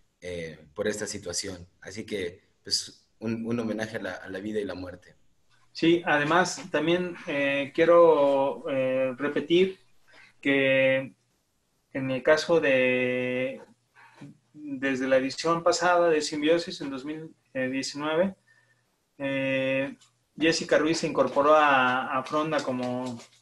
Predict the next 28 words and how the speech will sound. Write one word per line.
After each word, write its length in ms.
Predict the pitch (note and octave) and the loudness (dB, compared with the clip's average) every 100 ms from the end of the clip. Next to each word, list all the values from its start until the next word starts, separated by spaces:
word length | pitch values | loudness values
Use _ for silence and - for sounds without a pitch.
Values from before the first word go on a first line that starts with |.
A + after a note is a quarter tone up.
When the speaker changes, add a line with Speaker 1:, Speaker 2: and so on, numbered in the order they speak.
| - | -6
Speaker 2:
pues, 200 | C3 B2+ | -6 -4
nuestra 380 | C3 - C3 B2 | -8 0 0 2
colaboradora, 840 | C3+ C3 C3 C3 C3+ D#3+ F3+ D#3+ | 2 4 6 6 8 8 8 8
hizo 280 | D3+ - C#3 | 4 -2 -4
cosas 300 | C#3+ C#3+ C#3+ | -4 -4 -8
súper 400 | - - B2 B2+ | -10 -10 -4 -4
lindas. 540 | C#3 D#3 C3+ B2 - - _ _ - - - _ _ | -2 0 0 0 -4 -20 _ _ -20 -20 -20 _ _
Y 560 | B2+ C3 C3 C3 C3 C3+ | -4 0 0 0 0 0
esta 720 | D3 - D#3 D3+ D3 C#3+ C#3+ | -2 2 4 6 4 4 2
ocasión 600 | - C#3+ - E3 D#3+ E3 | 2 0 0 0 0 0
también 340 | C3+ C#3+ D3+ | -2 -2 -2
de 80 | D3+ | -2
un, 180 | D3 D#3 | -6 -6
de 100 | D3 | -4
una 160 | D3+ D3 | -2 0
manera 360 | C#3 D3 D3 | 0 2 0
supernatural, 920 | C#3+ C3 C3 C3 B2 C3+ C#3+ D#3 F#3+ - - - | -2 0 0 0 -2 0 4 4 2 -6 -18 -10
eh, 800 | B2+ B2+ B2+ B2+ B2 B2 B2+ - _ _ _ _ _ | -6 -2 -2 -2 -2 -2 -4 -8 _ _ _ _ _
muy, 880 | C3+ C#3+ D3+ D3 C#3+ C3+ C3 B2+ - _ _ _ _ _ _ _ _ | -6 -2 -2 0 0 0 -2 -4 -8 _ _ _ _ _ _ _ _
pues, 180 | C3 B2+ | -8 -6
no 140 | C#3+ | -6
sé, 180 | - D#3 | -2 -2
muy, 1160 | D#3+ E3+ E3+ E3+ D#3+ D#3+ D3+ C#3 C3+ C#3 G3 D3+ | 2 2 4 4 2 0 0 0 0 -2 -4 -2
de 80 | D3+ | 0
una 140 | E3+ | 2
ma-, 160 | D#3+ D#3+ | 0 -2
de 160 | E3 F3 | 0 2
una 340 | F#3 E3+ | 2 0